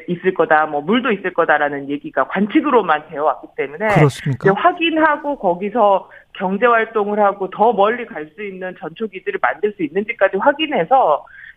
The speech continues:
Speaker 1: 그 스케일이 훨씬 크다고 할 수 있죠. 아폴로보다 의미도 훨씬 크고. 네.
Speaker 2: 거주도 하고 달 정거장도 만들고 지질 탐사도 해서 거기에서 자원도 발굴한다.
Speaker 1: 그렇죠.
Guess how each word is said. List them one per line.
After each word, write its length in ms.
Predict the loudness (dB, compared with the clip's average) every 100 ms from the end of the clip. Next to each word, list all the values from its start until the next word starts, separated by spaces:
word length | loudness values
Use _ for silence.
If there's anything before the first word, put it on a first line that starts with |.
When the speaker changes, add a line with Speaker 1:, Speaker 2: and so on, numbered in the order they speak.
| -2
Speaker 1:
그 440 | 2 4 2 0 0
스케일이 280 | 2 4
훨씬 340 | 4 0 0 -2
크다고 440 | -2 0 0 0
할 100 | -6
수 100 | -8
있죠. 180 | -10 -10
아폴로보다 640 | -14 -12 -10 -10 -8 -4 0
의미도 300 | 2 2 0
훨씬 280 | -2 -2
크고. 340 | -6 -8 -12 -16 _
네. 100 | -18
Speaker 2:
거주도 680 | 0 6 6 6 2 4 4
하고 280 | 4 4 2
달 240 | 2 2
정거장도 600 | 4 4 6 6 4 4
만들고 760 | 4 4 4 4 2 4 4 4
지질 380 | 2 2 4
탐사도 640 | 4 2 2 4 4 6 6
해서 240 | 6 4
거기에서 600 | 2 4 6 6 6 4 4 -10 -20 -14
자원도 760 | 0 4 6 6 8 8 6 2 2
발굴한다. 720 | 4 6 6 6 4 2 -2
Speaker 1:
그렇죠. 440 | -4 -4 -4 -6